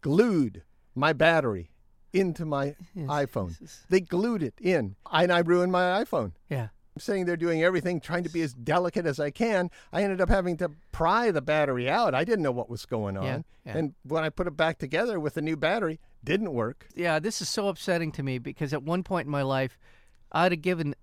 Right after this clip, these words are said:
Speaker 2: a kidney to keep Steve Jobs happy,
Speaker 1: Yeah.
Speaker 2: right? I, I mean, that's how I felt about Apple. Now I just think they're frickin' evil.
Speaker 1: In the E U and at least eighteen U S states, regulators are starting to address the impact of planned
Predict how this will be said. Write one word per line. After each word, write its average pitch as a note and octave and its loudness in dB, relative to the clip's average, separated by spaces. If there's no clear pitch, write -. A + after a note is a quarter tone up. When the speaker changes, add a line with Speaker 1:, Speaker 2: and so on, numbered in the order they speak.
Speaker 2:
a D#3 -8
kidney F#3 -2
to C3 -4
keep D3 -6
Steve D3 -6
Jobs C#3 -2
happy, B2+ -6
Speaker 1:
Yeah. C#3 -2
Speaker 2:
right? D3 -4
I, D#3+ 0
I D#3+ 0
mean, E3 0
that's F3+ -2
how D#3 0
I D3+ 2
felt D3 -2
about B2+ -2
Apple. B2 -4
Now G3+ 2
I A3 0
just - -8
think E3+ -4
they're C3+ -4
frickin' D3+ -8
evil. D#3 -8
Speaker 1:
In E3+ 4
the D#3+ 2
E G#3+ -2
U A3 6
and D#3+ 6
at D3+ 0
least E3+ 0
eighteen G#3 0
U F3+ 2
S E3 0
states, - -4
regulators D#3+ 0
are A2 0
starting F#3 2
to D#3+ 0
address D3+ 0
the D#3+ -8
impact F#3+ 0
of A#2 -2
planned G3+ -2